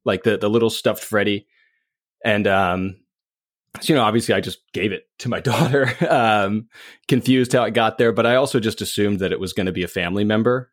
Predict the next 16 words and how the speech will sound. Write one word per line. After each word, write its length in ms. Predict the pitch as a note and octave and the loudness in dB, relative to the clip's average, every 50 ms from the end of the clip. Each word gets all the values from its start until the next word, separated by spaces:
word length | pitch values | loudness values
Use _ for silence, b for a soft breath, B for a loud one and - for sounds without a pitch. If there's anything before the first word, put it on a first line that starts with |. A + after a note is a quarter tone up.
| _ | _
Um, 520 | - G2+ F#2+ F2+ E2 E2 D#2 D#2+ D#2+ E2 - _ _ _ _ _ _ _ _ _ _ _ _ _ _ - - - | -4 -2 0 0 0 -2 -4 -6 -10 -14 -16 _ _ _ _ _ _ _ _ _ _ _ _ _ _ -16 -8 -2
and 200 | A#2+ A2+ G#2+ G#2 | 0 2 2 2
then, 320 | G#2+ G#2 G2 F#2+ G2 - _ _ _ - | 2 0 0 -2 -4 -6 _ _ _ 0
you 100 | C3+ B2 | 2 2
know, 60 | A2 | 4
next 260 | G#2+ A2+ A2+ - - | 4 2 2 0 0
day 160 | - A2+ G#2 G2+ | 2 2 4 4
I 120 | F#2+ F#2 | 4 2
get 160 | F2 G#2 G2 | 2 2 2
around 240 | G2 G2 F#2 F#2 F2+ | 2 2 2 0 -2
to 100 | - - | -4 -6
calling 420 | - - - G2 F#2+ F#2+ F#2+ F#2+ | -4 -2 0 0 0 0 0 -2
everybody 680 | G2 F#2 G2+ F#2+ F2+ E2+ F#2+ F2+ F2+ F#2+ F#2+ F#2+ F#2 E2+ | -2 -2 -2 -4 -2 0 0 0 2 2 2 2 2 0
and, 340 | D2+ D2 D2 - - - - b b b b b b b b b _ _ | -2 -4 -6 -8 -12 -14 -16 b b b b b b b b b _ _
you 140 | - G2+ G#2 | -4 -2 -2
know, 220 | F#2 D#2 D#2 E2 | 0 -2 -4 -6